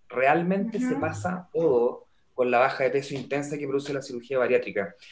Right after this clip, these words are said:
Speaker 1: Entonces tenemos todos los escenarios, ¿ya? El escenario de la paciente que efectivamente hace el esfuerzo, hace dieta,
Speaker 2: Ujú.
Speaker 1: ejercicio,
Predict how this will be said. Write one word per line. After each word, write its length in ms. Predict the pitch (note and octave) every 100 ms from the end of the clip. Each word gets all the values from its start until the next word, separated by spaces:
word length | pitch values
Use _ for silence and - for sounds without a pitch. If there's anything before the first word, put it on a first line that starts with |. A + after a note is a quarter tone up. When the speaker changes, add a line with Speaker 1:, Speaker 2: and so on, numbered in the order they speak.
| - _
Speaker 1:
Entonces 240 | - C#3+
tenemos 360 | F3 E3 F3+ F3+
todos 180 | G3 G#3
los 100 | G#3
escenarios, 640 | G3 F#3 D#3+ A#2 F#2+ F2+ _
¿ya? 340 | A#2 B2 D#3 - -
El 120 | - B2
escenario 320 | B2+ C#3+ E3
de 40 |
la 80 | D#3
paciente 400 | C#3 E3 E3 E3
que 80 | C#3
efectivamente 720 | - A#2+ - G3 G3 F3+ F3+
hace 160 | D#3+ E3+
el 60 |
esfuerzo, 720 | D#3+ - E3+ D#3+ - D#3+ D#3+ -
hace 260 | D3+ -
dieta, 320 | C#3+ D#3+ D#3
Speaker 2:
Ujú. 100 | D#3
Speaker 1:
ejercicio, 640 | A2+ - - E3 E3+ F3